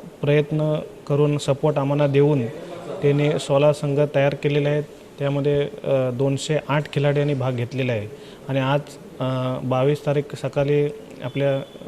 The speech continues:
Youth for गुजरातचे प्रमुख, अ, जिग्नेशभाई पाटील आणि छोटूभाई पाटील यांच्या हस्ते आपले टी-शर्ट अनावरचं ओपनिंग होतं, ते पूर्ण सफलता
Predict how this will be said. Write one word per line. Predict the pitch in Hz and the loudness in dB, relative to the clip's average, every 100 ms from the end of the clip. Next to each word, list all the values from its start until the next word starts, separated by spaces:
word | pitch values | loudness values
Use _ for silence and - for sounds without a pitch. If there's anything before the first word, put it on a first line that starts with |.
| - | -6
Youth | 131 139 135 | 0 0 0
for | 147 | 0
गुजरातचे | 139 131 143 139 151 147 | 2 2 2 2 2 2
प्रमुख, | 143 139 147 143 - - - - - | 2 2 0 -2 -8 -16 -16 -20 -10
अ, | 139 127 123 123 - 131 | -4 -2 0 -2 -2 0
जिग्नेशभाई | 131 143 143 143 139 | 2 2 2 2 2
पाटील | 127 123 151 151 160 - - | 0 0 0 -2 -4 -10 -6
आणि | 135 139 139 135 135 139 - - - - - - 226 233 240 220 208 - - - - - 143 | -2 0 0 0 -4 -8 -14 -14 -14 -16 -20 -18 -16 -14 -14 -14 -14 -16 -20 -20 -16 -12 0
छोटूभाई | 139 147 147 143 | 2 4 4 4
पाटील | 143 131 147 120 107 - - - - - | 2 -2 0 0 -4 -12 -16 -18 -14 -6
यांच्या | 131 135 131 151 147 151 - | -2 -2 0 2 4 2 -2
हस्ते | 120 - 156 | -6 -2 0
आपले | 143 147 | 0 0
टी-शर्ट | 151 143 131 147 143 | -2 -4 -2 -2 -2
अनावरचं | 131 139 143 143 135 147 143 - - | -2 0 0 0 -2 -2 -2 -4 -4
ओपनिंग | 123 151 151 | -2 0 2
होतं, | 139 139 147 156 - - - - - - - | 0 0 -4 -4 -14 -20 -20 -20 -20 -10 -2
ते | 143 143 | 0 0
पूर्ण | 143 - 143 151 151 | -2 -4 -2 0 -2
सफलता | - - 139 139 143 143 147 | -4 -4 -2 0 0 0 -2